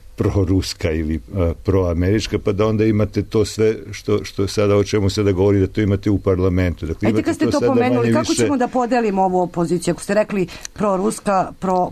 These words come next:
Speaker 2: proamerička.
Speaker 1: Pa, znate šta,
Speaker 2: Kad imamo
Speaker 1: pa,
Speaker 2: Dveri i D S S
Speaker 1: proamerička.
Speaker 2: i
Speaker 1: Ne bih
Speaker 2: Srpsku
Speaker 1: ja čak
Speaker 2: radikalnu
Speaker 1: rekao, da.
Speaker 2: stranku,
Speaker 1: To
Speaker 2: a
Speaker 1: jeste
Speaker 2: ovamo
Speaker 1: proruska,
Speaker 2: kako?
Speaker 1: nesumnjivo. To jeste proruska i videli smo, dakle, da je D S S išao tamo i u ovoj, kako se zove, ove oblasti oko,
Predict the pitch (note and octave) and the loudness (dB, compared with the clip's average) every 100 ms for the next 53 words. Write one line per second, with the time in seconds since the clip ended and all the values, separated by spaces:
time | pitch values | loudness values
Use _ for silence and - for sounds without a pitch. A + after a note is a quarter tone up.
0 | - F3+ E3+ E3 D3 D3+ D3+ D3+ F#3 - | -2 -2 0 0 -2 0 0 0 0 0
1 | D#3+ C3 - C4 C4 G3 A#3+ B3 A#3+ F#3 | -2 0 0 0 0 0 0 0 0 0
2 | G#3+ - A2 A3 A3+ G#2+ - B2 F3 D#3+ | 0 2 2 2 2 0 0 0 0 0
3 | - D#3 D#3 - C#3 G3+ F#3 F#2+ F#3+ G#3 | 0 0 0 2 0 0 0 0 2 0
4 | B3+ - A#3+ E3+ E3 G3+ - G#2+ C#3+ B2+ | -2 0 2 4 2 2 -2 2 2 4
5 | A#2+ - G2 F#2 - - B2 A2 F2+ D#2+ | 2 2 0 2 0 0 2 4 2 2
6 | B2 A2+ A2 - F2 G2+ G2 G#2+ A2+ - | 2 4 2 0 -2 2 4 4 2 0
7 | A2 G#2 G2+ G#2 G2 - F#2+ F#2 - G2+ | 2 4 4 4 2 0 0 0 0 0
8 | F#2 G2 F2+ G2 F#2+ - G2 - G2 F2 | 4 2 4 2 2 2 2 2 0 2
9 | G2+ F2+ - F2+ F2+ F#2 F2+ F2+ E2+ F2 | 2 2 2 0 2 2 2 2 2 0
10 | E2+ E2+ - - - D2+ D#2+ D#2+ D#2 D#2 | 0 -4 -8 -12 -10 -4 -2 0 0 0
11 | D#2 D2 D#2 - - E2 D#2+ D#2 - E2 | -2 -2 -4 -4 -6 -2 -2 -4 -2 -2